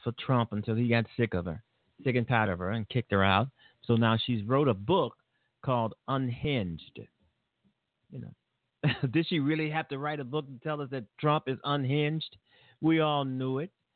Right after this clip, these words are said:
But, you know, Omarosa, she's like, you know, any, some other,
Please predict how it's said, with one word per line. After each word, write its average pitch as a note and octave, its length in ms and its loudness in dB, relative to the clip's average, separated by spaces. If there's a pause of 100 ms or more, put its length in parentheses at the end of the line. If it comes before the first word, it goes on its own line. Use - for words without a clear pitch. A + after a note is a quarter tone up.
(280)
But, E3+ 220 0
you F#3 100 -4
know, F3 240 -2
Omarosa, D3+ 880 -4
she's D3 200 -8
like, C3 260 -2 (200)
you C#3+ 120 -4
know, G#2+ 100 -2
any, B2 540 0 (580)
some C#3 160 2
other, B2 300 2